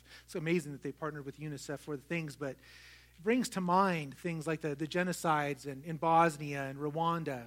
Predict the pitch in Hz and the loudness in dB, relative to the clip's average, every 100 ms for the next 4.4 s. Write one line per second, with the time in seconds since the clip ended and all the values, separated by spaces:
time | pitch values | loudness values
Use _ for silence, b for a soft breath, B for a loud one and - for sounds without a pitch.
0 | - _ _ _ - 156 165 151 - _ | -14 _ _ _ -8 -2 0 0 -2 _
1 | _ _ _ _ _ _ _ _ _ _ | _ _ _ _ _ _ _ _ _ _
2 | _ 160 175 170 151 123 120 _ - - | _ 0 0 0 -6 -10 -16 _ -8 0
3 | 170 165 131 - _ _ _ _ b b | 0 0 -4 -12 _ _ _ _ b b
4 | b 170 160 135 | b -6 -4 -6